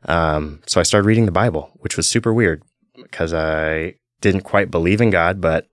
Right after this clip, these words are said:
I just, something in me was like, "Start reading the Bible." So I started reading the Bible.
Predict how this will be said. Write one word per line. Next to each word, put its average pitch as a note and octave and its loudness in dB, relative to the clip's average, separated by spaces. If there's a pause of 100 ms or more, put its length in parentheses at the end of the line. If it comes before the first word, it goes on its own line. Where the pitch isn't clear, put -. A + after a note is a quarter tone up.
(240)
I E2 0
just, F2 0
something G2 2
in G2+ 4
me G2+ 4
was E2 0
like, E2 2
"Start G#2 2
reading A2+ 2
the A2+ 2
Bible." B2 2
So - -4
I F2+ -2
started G2 2
reading A2 4
the A2 2
Bible. G2+ 2